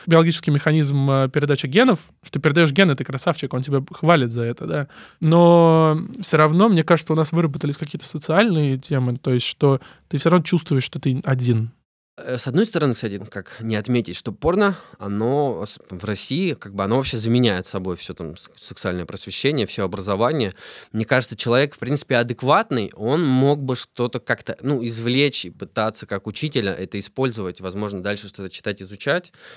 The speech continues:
Speaker 2: Но, мне кажется, от уровня человека зависит, кто-то начнёт вот так тупо копировать это всё, конечно, это приводит, э, тоже как в,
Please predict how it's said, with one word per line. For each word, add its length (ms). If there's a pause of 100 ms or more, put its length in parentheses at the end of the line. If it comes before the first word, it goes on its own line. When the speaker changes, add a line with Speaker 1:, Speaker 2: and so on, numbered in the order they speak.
Speaker 2:
Но, 500 (120)
мне 240
кажется, 300 (240)
от 180
уровня 240
человека 280
зависит, 340
кто-то 340
начнёт 640
вот 120
так 180
тупо 180
копировать 480
это 160
всё, 200
конечно, 400
это 200
приводит, 560
э, 160
тоже 200
как 280
в, 80